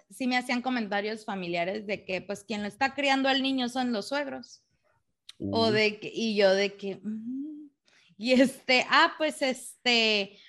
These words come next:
Speaker 1: pues sí, como tú estás trabajando ahí todo el día". Y yo, "Mm".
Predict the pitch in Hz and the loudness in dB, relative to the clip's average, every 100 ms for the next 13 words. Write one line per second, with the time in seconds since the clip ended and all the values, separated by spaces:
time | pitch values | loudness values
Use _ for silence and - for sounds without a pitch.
0 | _ - 262 339 359 359 302 262 262 269 | _ -4 -2 0 0 -2 -4 -2 -4 -6
1 | 302 349 330 269 277 269 294 302 247 311 | -8 -4 -4 -2 -2 -2 -2 -6 -6 -4
2 | 320 320 339 349 349 320 _ _ _ _ | -2 -2 -2 -4 -8 -12 _ _ _ _
3 | _ 233 233 220 208 190 - 185 196 196 | _ -2 0 0 0 -2 -4 -6 -6 -4
4 | 220 247 294 311 - | -4 -4 -8 -16 -20